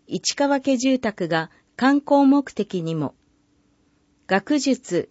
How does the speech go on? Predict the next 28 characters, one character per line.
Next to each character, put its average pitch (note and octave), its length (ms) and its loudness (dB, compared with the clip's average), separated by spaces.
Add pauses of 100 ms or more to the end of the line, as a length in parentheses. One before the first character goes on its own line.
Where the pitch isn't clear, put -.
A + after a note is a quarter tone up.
(100)
郷 C#4 260 4
土 C#4 140 4
文 C#4 260 2
化 G3 160 -2
の E3 140 -4
振 A3 280 -2
興 G#3 260 -2
と F#3+ 160 -2
い F#3 260 -2
う F#3 120 -12
施 - 240 -6
設 C4 300 -6
の E3 100 -4
目 D#3 240 -6
的 F#3 340 -8
に E3+ 220 -6 (460)
観 C4 200 0
光 C#4 260 2
が C4+ 160 0
加 B3+ 160 -2
わ A#3 260 2
り A3 140 -2
ま A3 120 -2
し - 160 -12
た。 - 200 -8 (920)
担 A#3+ 240 0
当 A3+ 280 -2
が G#3+ 240 -2